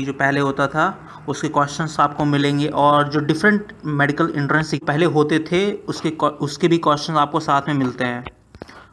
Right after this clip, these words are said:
और क्वांटिटी की अगर मैं बात करता हूँ तो आपको बहुत ज़्यादा क्वेश्चंस per chapter आपको मिलते हैं। जैसे कि आप देख सकते हो कि एनसीईआरटी जो टेक्स्ट बुक है The Living Word, वो छोटा सा चैप्टर है, still यहाँ पे आप देखो क्वेश्चंस कितने हैं,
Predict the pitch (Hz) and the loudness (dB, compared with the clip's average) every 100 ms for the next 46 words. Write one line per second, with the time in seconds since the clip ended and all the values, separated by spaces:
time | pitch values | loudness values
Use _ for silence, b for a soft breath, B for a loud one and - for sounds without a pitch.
0 | - 127 127 131 131 - - - 147 147 | -6 0 2 2 0 -6 -20 -6 2 4
1 | 147 180 202 196 190 180 175 175 170 143 | 4 0 0 2 2 4 4 2 -6 -6
2 | 139 143 151 - 131 - 147 147 147 143 | 0 2 2 -2 -2 0 0 0 2 2
3 | 143 - - - - 135 156 147 143 160 | 0 -4 -14 -20 -4 -4 -2 -2 2 4
4 | 156 147 139 143 139 131 - 143 - - | 4 4 2 2 0 0 -2 -6 -6 -14
5 | - 139 127 135 123 143 131 139 131 127 | -2 -2 0 -6 -2 0 2 2 2 0
6 | 135 131 131 156 151 151 151 160 151 160 | 0 -4 -4 -2 -2 0 -2 -4 -4 -4
7 | 156 B B 147 143 143 139 139 151 151 | -4 B B -6 -2 0 0 0 0 0
8 | 147 - 156 147 143 160 151 135 151 151 | -2 -4 -6 -2 -2 -2 0 0 0 0
9 | 160 160 156 156 147 143 135 120 - 120 | 0 -2 0 0 0 -2 -2 -2 -4 -8
10 | 117 - 151 - 196 185 165 165 165 160 | -10 -8 -6 -4 -2 0 2 2 2 0
11 | 139 135 156 - - 143 143 185 175 - | -2 -2 -2 -4 -2 -2 0 0 -2 -2
12 | 143 131 127 127 | -6 -4 -4 -6